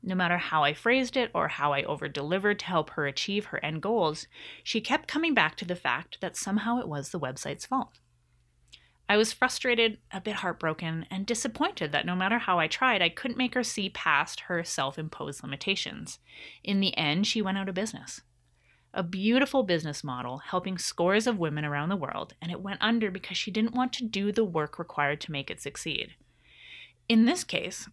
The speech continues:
I absolutely was invested in the outcome of this project, but no matter how badly I wanted it to succeed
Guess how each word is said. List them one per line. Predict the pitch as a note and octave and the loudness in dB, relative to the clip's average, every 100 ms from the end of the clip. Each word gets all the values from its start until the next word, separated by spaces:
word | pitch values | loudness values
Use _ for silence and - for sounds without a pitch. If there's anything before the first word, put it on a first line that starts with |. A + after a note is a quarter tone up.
| - | -10
I | F#3+ - | -6 -2
absolutely | G#3 A3 B3+ A3 C4 - D#3+ | -2 0 2 4 4 2 -2
was | D3 E3 | -2 -4
invested | E3 F3 F#3+ - D3 | 0 0 0 -4 -4
in | D3+ | -4
the | D#3 | -4
outcome | D#3 - E3+ | -4 -4 -6
of | E3 | -6
this | F#3 | -8
project, | - B3 C#4+ E3+ - - - | -2 0 0 -2 -4 -8 -2
but | G#3+ | 2
no | A#3+ | 4
matter | C4 D#4 | 4 4
how | B3 G3+ | 2 2
badly | D#3+ C#3+ F3 F3 | 2 2 4 2
I | D#3+ | 2
wanted | D3+ C3 C3 E3 E3 | -2 -2 0 2 2
it | - | -2
to | - C#3 | -6 -8
succeed | - - - C4 E3+ C#3 | -8 -8 -2 2 2 0